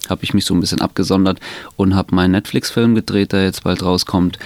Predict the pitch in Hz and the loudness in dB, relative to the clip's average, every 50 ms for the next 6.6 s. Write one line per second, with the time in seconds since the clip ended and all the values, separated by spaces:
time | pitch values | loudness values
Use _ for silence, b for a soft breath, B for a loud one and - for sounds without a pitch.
0 | B B B B B _ - - 95 95 95 95 95 92 82 - - - - 92 | B B B B B _ -4 -2 0 2 4 4 2 2 0 -2 -6 -4 -2 0
1 | 92 90 92 98 98 101 95 101 98 107 101 110 139 147 - - - - - - | 0 0 0 0 0 0 -2 0 0 0 2 2 2 0 0 0 0 0 -2 -2
2 | - - 127 123 120 - 120 107 - 101 95 95 98 90 - - - 120 127 127 | -2 0 2 2 2 0 -2 -2 0 0 2 2 0 0 -4 -4 -2 0 2 2
3 | 135 127 120 113 110 110 110 - 104 - - - 107 104 104 - - - - 95 | 2 4 4 4 2 2 0 -2 -4 -4 -2 0 0 0 -2 -4 -10 -6 -2 0
4 | 95 95 92 - 104 104 101 104 101 98 95 92 - - - 92 90 92 92 98 | 0 2 2 2 2 2 2 2 2 2 2 0 0 0 -2 0 2 2 0 0
5 | 107 101 98 - - 110 104 - - - 101 101 - - 95 92 92 87 82 - | 0 -2 -2 -2 -2 -4 -4 -2 -2 0 0 2 2 2 0 2 2 0 2 2
6 | 101 113 - 113 107 101 98 98 - 101 98 98 | 0 0 0 0 0 0 0 -2 -2 -4 -4 -4